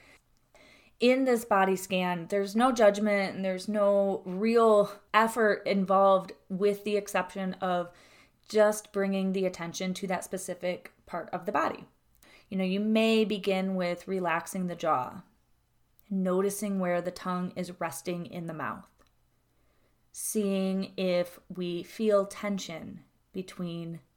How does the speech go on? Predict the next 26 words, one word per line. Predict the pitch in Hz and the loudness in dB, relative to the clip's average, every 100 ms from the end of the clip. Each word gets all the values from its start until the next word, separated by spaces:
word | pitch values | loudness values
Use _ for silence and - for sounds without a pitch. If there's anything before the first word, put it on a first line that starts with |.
| - | -12
the | - | -8
eyes. | 190 180 - - - _ _ _ _ _ _ _ _ _ | -8 -8 -12 -18 -20 _ _ _ _ _ _ _ _ _
And | 185 175 170 - | -4 -4 -6 -10
we | 190 202 | -8 -6
would | 208 202 180 | -2 -4 -6
proceed | - 233 220 - 294 233 170 | -8 -4 -4 -2 0 0 0
through | - - 269 180 139 - | -4 -4 0 0 -2 -4
all | 190 202 214 214 - | 2 4 6 6 2
of | 185 | -4
the | 196 | -4
different | 196 196 185 | -4 -4 -6
parts | - 196 190 180 | 0 2 0 -8
of | |
the | 175 | -14
face, | - 214 175 - - - - | -8 -6 -4 -8 -14 -20 -14
the | - - | -14 -4
ears, | 226 214 170 - - - _ _ _ _ _ _ | 0 0 0 -8 -18 -20 _ _ _ _ _ _
right? | 190 190 - | -2 -2 0
Moving | 190 208 208 208 | -2 0 -2 -2
down | 196 190 180 | 0 0 0
the | |
neck | 180 190 180 - - - _ - | -2 -2 -4 -8 -20 -20 _ -16
and | 170 | -12
into | 170 185 | -10 -8
the | 185 | -10
shoulder, | 185 - 208 190 - | -10 -8 -6 -6 -8